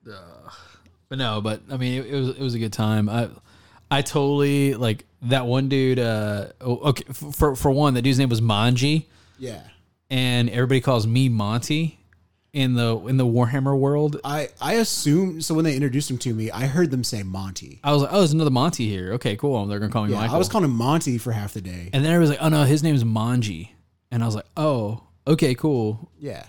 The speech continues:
Speaker 1: This is gonna be weird." And what was even weirder was he was like, I brought all my Blood Angels tanks, right?
Speaker 2: Yeah.
Speaker 1: And Thunderhawks.
Speaker 2: Hell yeah.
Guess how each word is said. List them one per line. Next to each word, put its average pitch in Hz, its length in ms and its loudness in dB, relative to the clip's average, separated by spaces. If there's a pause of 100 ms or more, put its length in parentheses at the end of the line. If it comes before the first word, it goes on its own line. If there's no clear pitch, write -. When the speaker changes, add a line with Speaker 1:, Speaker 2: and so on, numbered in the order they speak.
Speaker 1:
This 151 120 2
is 160 40 0
gonna 151 100 4
be 120 120 2
weird." 107 420 -2 (560)
And 175 400 0
what 127 100 0
was 131 120 0
even 127 160 0
weirder 143 480 4 (480)
was 135 180 2
he 160 60 2
was 160 200 2
like, 139 220 -8
I 190 200 2
brought 156 320 4
all 127 100 4
my 120 140 2
Blood 131 200 2
Angels 113 300 0
tanks, - 360 -12
right? 104 340 -4
Speaker 2:
Yeah. 110 240 -10 (100)
Speaker 1:
And 120 160 0
Thunderhawks. - 680 -6 (100)
Speaker 2:
Hell 110 140 -12
yeah. 85 180 -16